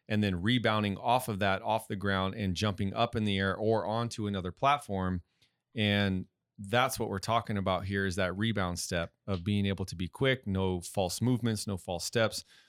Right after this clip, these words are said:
And when we talk about straight on speed, linear speed, one of the things that in baseball, football, like, we get into just general sports and we start talking about the forty-yard dash or the sixty in baseball and some of those other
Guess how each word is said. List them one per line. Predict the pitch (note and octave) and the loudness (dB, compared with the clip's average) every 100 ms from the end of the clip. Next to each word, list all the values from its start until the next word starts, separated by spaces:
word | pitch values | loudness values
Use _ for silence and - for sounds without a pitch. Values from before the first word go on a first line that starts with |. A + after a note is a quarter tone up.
| _ _ _ _ _ - | _ _ _ _ _ -2
And | A#2 | 0
when | A#2 | 2
we | A#2 | 2
talk | D3 E3 | 4 2
about | E3 C3+ A#2+ G#2 - _ _ - | 2 4 4 2 -4 _ _ -6
straight | - - A#2 A2 | -2 2 4 4
on | G#2+ | 2
speed, | - - G#2+ | 0 -2 0
linear | G2+ G#2+ G2+ F2+ | 2 2 2 0
speed, | - A#2 G#2+ G2 - | -2 2 4 2 0
one | A2 B2 | -2 0
of | D3 | 2
the | G2+ | 0
things | F#2 G#2+ G#2+ G2 | 0 2 2 2
that | G2+ F#2 - _ _ _ | 2 2 0 _ _ _
in | G#2+ G2 F#2 F2+ F2+ _ _ _ _ _ A2 | -4 -2 0 -2 -6 _ _ _ _ _ -2
baseball, | A#2+ A2+ - G2 F2 | 2 2 0 -2 -2
football, | F2+ B2 A#2+ - F#2+ F2+ F2+ E2+ E2 | -2 -2 -2 0 -2 0 -2 -4 -8
like, | B2+ B2 - _ | -12 -12 -12 _
we | G#2 G#2 | -6 -2
get | G#2+ | 0
into | A2+ A2+ G2 | 0 0 0
just | G#2 F#2 | -2 -2
general | - A2+ G#2+ G2 | -2 -2 0 0
sports | F2 - A#2 A2 | -2 -2 0 0
and | G#2 | -2
we | F#2+ | -2
start | A2+ G2+ | -2 -2
talking | G#2+ G#2 | -2 -2
about | G2+ | -4
the | G2+ | -8
forty-yard | - F#2+ F#2 F#2 F2+ | -6 -2 0 0 0
dash | F2+ F2+ F2 G2+ | 0 -2 -2 -6
or | |
the | F2 | -6
sixty | F2 A2 - - F#2+ | -4 -4 -4 -4 -4
in | F2+ | -2
baseball | F#2 F#2 - F2+ | -2 -4 -4 -6
and | F2+ | -6
some | - F#2 | -4 -4
of | F2+ | -4
those | E2+ | -2
other | G2+ G2+ | 0 0